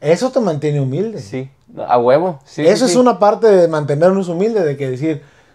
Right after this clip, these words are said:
Speaker 1: "Güey, pues no tengo las famas, no meto gente". Aparte estaba Grupo Firme en Fresno.
Speaker 2: Sí,
Speaker 1: Esa,
Speaker 2: ese día
Speaker 1: esa
Speaker 2: estaba
Speaker 1: noche.
Speaker 2: Grupo Firme a cuarenta minutos de con nosotros. Oye, ¿cómo
Speaker 1: Sí.
Speaker 2: le vamos a hacer competencia a Grupo Firme?
Speaker 1: Sí, claro.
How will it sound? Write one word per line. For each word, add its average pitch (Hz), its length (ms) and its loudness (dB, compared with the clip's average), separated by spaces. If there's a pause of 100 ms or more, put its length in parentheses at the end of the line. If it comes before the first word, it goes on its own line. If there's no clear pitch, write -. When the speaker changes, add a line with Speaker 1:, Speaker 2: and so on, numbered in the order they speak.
(140)
Speaker 1:
"Güey, 185 260 4
pues 139 260 -10
no 139 180 -6
tengo 208 220 0
las 240 140 0
famas, 214 380 -6
no 139 140 0
meto 185 300 2
gente". 202 460 -2
Aparte 170 360 0
estaba 175 260 0
Grupo 170 640 4
Firme 170 340 -4
en 131 220 -8
Fresno. 165 340 0
Speaker 2:
Sí, 156 300 -4
Speaker 1:
Esa, 180 240 4
Speaker 2:
ese 170 100 4
día 170 140 2
Speaker 1:
esa 175 100 4
Speaker 2:
estaba 175 180 2
Speaker 1:
noche. 165 140 0
Speaker 2:
Grupo 202 220 0
Firme 170 380 2
a 165 80 -4
cuarenta 147 360 0
minutos 143 380 -2
de 151 80 -4
con 135 140 -4
nosotros. 170 420 -4
Oye, 208 320 2 (480)
¿cómo 151 220 2
Speaker 1:
Sí. 147 40 0
Speaker 2:
le 170 60 0
vamos 220 200 0
a - 20 -4
hacer 208 180 -2
competencia 202 560 2
a - 20 2
Grupo 208 320 2
Firme? 120 440 0
Speaker 1:
Sí, 131 320 -4
claro. - 220 -12